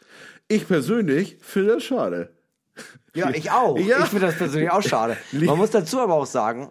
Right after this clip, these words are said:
Speaker 2: äh, so wie die Fra-, äh, wie du die Frage formuliert hast, ähm, äh, wie wir dazu stehen, es ist aber auch vollkommen nachvollziehbar.
Speaker 1: Liebe Grüße von einem N-R-W-Möwi, ich, um das jetzt einmal zu beenden. Äh, ja, also wie stehen wir zu Trash-T V und den Teilnehmenden und dass sie die, dass sie dafür Reichweite bekommen?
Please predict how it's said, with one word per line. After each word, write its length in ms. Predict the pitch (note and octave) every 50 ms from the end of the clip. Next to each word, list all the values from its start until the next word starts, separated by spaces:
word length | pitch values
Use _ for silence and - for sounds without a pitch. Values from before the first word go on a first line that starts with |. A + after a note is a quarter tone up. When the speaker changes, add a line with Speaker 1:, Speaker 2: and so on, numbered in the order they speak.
| - D#3+ D3+
Speaker 2:
äh, 200 | C3 C3 C#3 C#3
so 160 | B2 D#3+ D#3+
wie 60 | F3+
die 120 | D#3 E3 D#3+
Fra-, 260 | D#3+ - D3+ - -
äh, 220 | E3 E3+ E3 C#3
wie 80 | B2 D#3
du 140 | - D3+ C#3+
die 160 | C3+ C#3+ C3+
Frage 240 | - - C#3+ C#3 B2+
formuliert 420 | - - A#2+ B2 B2 C#3 E3 D3+
hast, 300 | A#2+ A2+ B2 D#3+ - - - _ - - - - - - - -
ähm, 380 | - C3 C3+ C3+ C3 B2+ C3 - -
äh, 260 | - C3 C3 C3 - C3+
wie 140 | B2 D#3 D3
wir 200 | D#3 D3+ C3+ C3
dazu 340 | G#2+ C#3 C#3 - - - A2+
stehen, 540 | - - E3+ D#3+ C3+ B2+ D3+ D#3+ D#3+ - _ _ _ _ _ -
es 140 | C#3+ C3+ -
ist 140 | D3+ D3 E3
aber 160 | D#3 C#3+ C3
auch 100 | B2+ B2
vollkommen 380 | - - E3 D#3+ D#3+ A#2 G#2
nachvollziehbar. 880 | A2+ C3+ F#3+ F#3+ D#3 - A2 G#2+ F#2 - - A2+ F#2+ F#2+ F#2+ F#2+ F#2+ G#2+
Speaker 1:
Liebe 260 | A2+ A#2+ D3+ D#3+ E3 D#3
Grüße 280 | C3+ C#3 D#3 D3 D3
von 160 | B2+ - A#2+
einem 160 | A2+ A2 A2+ F#2+
N-R-W-Möwi, 1000 | E2 G#2+ G2+ F#2+ F#2 F#2 A2 A#2 B2+ B2+ A#2+ A#2+ B2+ C3 B2+ A#2+ C3+ C#3 B2+
ich, 160 | F#2+ - -
um 160 | - C2+ F#2 G2
das 160 | F#2+ G2 -
jetzt 160 | G#2 F#2+ -
einmal 220 | - - G2 F#2+
zu 120 | F2+ - F#2
beenden. 300 | F#2 F#2 G2 G#2+ A2+ A2 - - - - - - _ -
Äh, 300 | - B2 B2+ C3 C3 B2+
ja, 200 | B2 B2 A#2+ G2
also 340 | D2 D2+ A#2+ C3+ C3 C#3 C3
wie 100 | E3+ F3+
stehen 300 | D#3+ - E3 D#3+ D#3 D3+
wir 120 | D#3 D#3
zu 260 | D3+ - - C#3+ C#3+ C#3
Trash-T 500 | C#3 - D3 D3 D#3+ D#3+ D#3+ - D#3+ D3
V 240 | C#3+ D3 D3+ C#3+
und 60 | C3 A#2+
den 140 | B2+ A#2+
Teilnehmenden 720 | B2 - A#2+ B2 C3+ C#3+ D3 C#3+ C#3+ C#3+ C3+ C#3+ C#3 C3 B2
und 220 | A2+ A#2 A#2+ A#2+
dass 180 | C3 B2 A#2 -
sie 100 | - B2 A2+
die, 320 | A2+ A2+ A#2 A#2 A2+ G#2+
dass 180 | - A2+ - -
sie 80 | - A2+
dafür 280 | A2+ G#2+ - - A2
Reichweite 380 | G2+ A2 B2+ B2+ C3+ A#2 G#2+ G#2
bekommen? 340 | G2+ F#2+ - G2 F2 E2